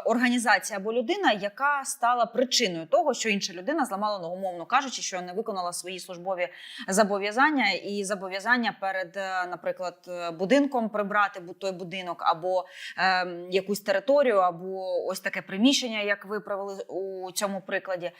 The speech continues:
Ем, що саме відшкодовується? Лікарняний, е, моральна компенсація, адже якщо, наприклад, людина зламала собі кінцівку, вона не може пересуватися, умовно кажучи, і вона,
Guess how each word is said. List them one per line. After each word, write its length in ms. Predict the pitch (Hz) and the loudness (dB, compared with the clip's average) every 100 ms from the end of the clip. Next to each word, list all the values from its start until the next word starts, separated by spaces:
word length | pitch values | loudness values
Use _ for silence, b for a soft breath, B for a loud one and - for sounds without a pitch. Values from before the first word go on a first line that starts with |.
| B B B - | B B B 2
Ем, 340 | 220 214 196 - | 4 4 0 4
що 300 | - 370 440 | 6 6 4
саме 300 | 403 359 302 | 2 4 4
відшкодовується? 960 | - - 285 208 170 160 147 - 143 - B B - | 2 -4 2 4 4 2 -10 -2 -2 -2 B B 6
Лікарняний, 1040 | 233 330 427 269 214 170 175 202 247 - _ _ _ | 8 8 4 6 6 6 2 -6 -8 -14 _ _ _
е, 460 | 214 220 220 214 - | 4 6 6 4 6
моральна 420 | 226 294 359 381 | 6 8 6 4
компенсація, 880 | 370 339 330 285 240 190 180 220 214 - | -2 -2 0 2 6 6 4 -2 -4 0
адже 420 | 214 220 202 269 | 2 2 8 8
якщо, 400 | 277 269 - 339 | 8 4 2 4
наприклад, 380 | 311 262 277 269 262 | 4 4 2 2 0
людина 440 | 240 269 262 240 | -2 2 4 2
зламала 520 | 208 233 247 247 226 | 2 0 0 2 0
собі 380 | 214 233 226 233 | 0 -2 -2 -2
кінцівку, 680 | - 220 - 466 - 254 180 B B 202 | -4 -4 2 2 4 2 2 B B 2
вона 220 | 262 427 | 6 6
не 120 | 392 | 6
може 240 | 262 330 | 4 2
пересуватися, 680 | 349 294 294 302 285 196 202 | 0 -2 -2 4 4 4 -2
умовно 280 | 202 202 202 | -2 -2 -2
кажучи, 380 | 202 190 180 - | 0 0 -2 -4
і 80 | 233 | 0
вона, 360 | 233 254 269 | 4 6 6